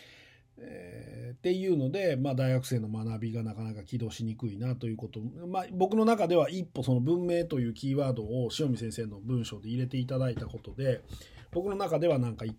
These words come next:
一歩進んだなと。で、そう考えると、保育の役割ってやっぱりすごく大きくて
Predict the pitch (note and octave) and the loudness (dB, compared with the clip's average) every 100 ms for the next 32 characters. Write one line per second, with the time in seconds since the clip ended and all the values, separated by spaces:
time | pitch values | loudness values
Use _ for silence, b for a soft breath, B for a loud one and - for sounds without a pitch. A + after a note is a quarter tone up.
0 | - C3+ A2+ A#2+ - G#2 G2+ G2+ F#2+ B2 | -8 -6 -6 -8 -8 -8 -8 -12 -14 -10
1 | C#3+ C#3 G#3+ G#3 G3+ G#3+ G3+ B2+ - E3 | -6 4 4 4 0 0 0 0 2 4
2 | C3 - F#3+ D3+ B2+ A#2 G#2+ - A#2+ A#2+ | 4 2 2 2 2 0 -2 -4 -2 -2
3 | - G#2+ F#2+ C#3 A2 - C#3 C3 G2+ A2+ | -4 -10 -4 -4 -4 -2 -2 -2 -4 -6
4 | A2 A2+ - D#2+ F#2 | -6 -10 -12 -16 -16